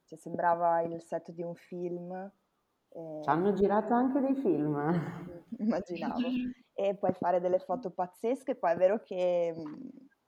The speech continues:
Speaker 1: a volte magari il tempo, il vento non è dei migliori, però a volte sì, cioè io mi ricordo di aver fatto uno delle, dei pomeriggi di mare più belli della mia vita lì, perché c'era proprio
Speaker 2: Assolutamente
Speaker 1: questo
Speaker 2: sì.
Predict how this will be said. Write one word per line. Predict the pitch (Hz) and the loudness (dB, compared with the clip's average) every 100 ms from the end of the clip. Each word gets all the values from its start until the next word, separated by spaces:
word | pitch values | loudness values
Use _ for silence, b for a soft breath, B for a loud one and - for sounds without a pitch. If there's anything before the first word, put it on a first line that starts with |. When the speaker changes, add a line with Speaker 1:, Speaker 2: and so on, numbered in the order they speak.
| _ | _
Speaker 1:
a | - | -4
volte | 170 165 165 | 2 2 2
magari | 165 165 165 165 | -2 0 0 0
il | 165 | -6
tempo, | 156 165 165 170 165 165 | -8 -8 -2 0 0 0
il | 160 | -4
vento | 156 160 165 | -6 -6 -6
non | 170 156 | -6 -4
è | 151 | -6
dei | 160 156 | -8 -10
migliori, | 156 156 151 143 | -10 -8 -8 -8
però | - - - | -6 -4 -2
a | - | -2
volte | 160 165 180 156 | 0 -2 -4 -10
sì, | 156 180 | -12 -10
cioè | 165 156 | -10 -8
io | |
mi | 175 160 | -8 -6
ricordo | 170 165 151 165 | -6 -4 -2 -2
di | 170 | -4
aver | 170 180 | -4 -6
fatto | - 151 - 165 | -8 -14 -12 -12
uno | 170 170 | -10 -8
delle, | 165 160 156 147 147 76 85 87 | -6 -6 -6 -6 -6 -8 -10 -12
dei | 160 | -12
pomeriggi | - 160 160 170 165 | -10 -8 -8 -10 -10
di | 170 | -10
mare | 165 151 160 | -8 -6 -8
più | - | -10
belli | 160 151 160 | -10 -8 -8
della | 156 147 | -8 -6
mia | 143 143 | -6 -8
vita | 151 - 147 | -10 -12 -16
lì, | 143 143 | -16 -18
perché | - - 147 | -20 -20 -10
c'era | 156 151 151 | -6 -6 -4
proprio | 147 143 | -2 0
Speaker 2:
Assolutamente | 143 147 147 | 0 -2 -4
Speaker 1:
questo | 160 - | -4 -6
Speaker 2:
sì. | - | -12